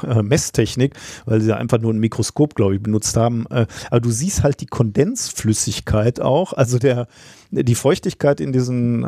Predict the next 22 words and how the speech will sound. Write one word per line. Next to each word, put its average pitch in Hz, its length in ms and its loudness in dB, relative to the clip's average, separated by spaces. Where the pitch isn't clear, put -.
Rillen 135 1300 0
kon-, 135 260 0
äh, - 320 0
ähm, 107 320 2
verdampft 143 540 0
ja 127 200 2
und - 140 0
kondensiert 165 600 0
dann 151 120 0
auf 139 140 -4
der 123 100 2
Glasscheibe 101 720 0
wieder. 101 140 4
Und 107 120 -2
du 107 40 -4
siehst 117 360 0
eben 147 340 0
dann 127 200 0
auch 139 240 0
so 127 140 0
kleine 131 500 0
Wassertropfen 104 420 0